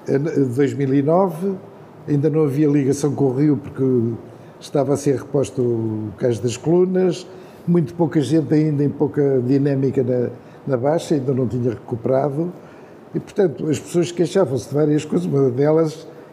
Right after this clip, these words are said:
era a praça enorme e achavam setenta por cento das pessoas que responderam ao incre-,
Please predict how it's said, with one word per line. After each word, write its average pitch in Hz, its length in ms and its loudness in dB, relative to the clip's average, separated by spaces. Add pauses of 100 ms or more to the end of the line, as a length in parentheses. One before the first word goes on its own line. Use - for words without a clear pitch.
era 147 180 2
a - 20 0
praça 151 400 0
enorme 160 600 2
e 160 40 6
achavam 156 500 0
setenta 175 440 -2
por - 140 -10
cento 151 440 0 (300)
das 143 120 0
pessoas - 320 -2
que - 100 -14
responderam 151 500 0
ao 147 60 2
incre-, 156 400 2